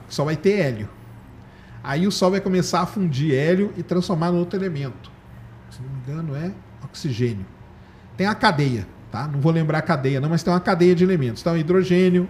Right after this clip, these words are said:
hélio, oxigênio, carbono, nitrogênio, e vai indo. À medida que esse,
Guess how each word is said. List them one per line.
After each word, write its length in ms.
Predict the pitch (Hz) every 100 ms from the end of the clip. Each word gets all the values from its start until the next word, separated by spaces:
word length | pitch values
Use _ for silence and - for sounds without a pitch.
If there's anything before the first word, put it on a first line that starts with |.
| -
hélio, 380 | 165 175 170
oxigênio, 760 | 156 160 - 143 147 175 165 170
carbono, 640 | 175 156 139 151 180 165
nitrogênio, 840 | 156 160 175 156 131 170 170 175 175 - - -
e 60 |
vai 240 | 123 220 202
indo. 200 | 143 107 - - - - -
À 80 | 160
medida 380 | 185 175 262
que 240 | - 233 214 -
esse, 340 | 165 233 -